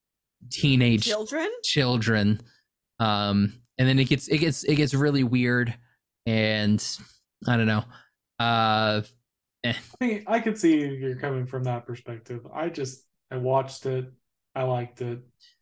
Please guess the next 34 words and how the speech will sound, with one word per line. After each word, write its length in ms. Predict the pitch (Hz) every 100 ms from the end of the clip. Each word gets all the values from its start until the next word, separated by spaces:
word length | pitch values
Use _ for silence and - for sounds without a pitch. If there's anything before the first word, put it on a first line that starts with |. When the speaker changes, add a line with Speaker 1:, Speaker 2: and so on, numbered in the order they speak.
| _ _
Speaker 1:
But 160 | - 160
it, 340 | 175 - 156 -
a 100 | 170
lot 300 | 156 165 214
of 120 | 185
them, 200 | 147 139 139
if 180 | 143
you 140 | 147 135
don't 380 | 117 127 131 139
enjoy 400 | 143 131 131 127
the 100 | 117
show, 560 | - 113 104 127 202 - _ _ _
then 220 | 131 135
they're 140 | 135 131
gonna 180 | 135 110
flame 460 | - 143 151 147
you. 300 | 92 65 113 - - _ _ _ _ _ _ _ _ _ _ _
And 200 | 120 120
I'm 140 | 123 123
like, 320 | 123 120 -
"That's 280 | 131 143 -
not, 360 | 180 180 -
that's 240 | 139 139 -
not 200 | 180 104
what 160 | 147
we 160 | 131 135
should 180 | 127 127
be 140 | 117
doing 460 | 107 110 110 127 131
for 180 | 123 110
somebody 500 | - 120 110 110 104
trying 460 | - 123 117 123
to 60 | 110
get 280 | 107 110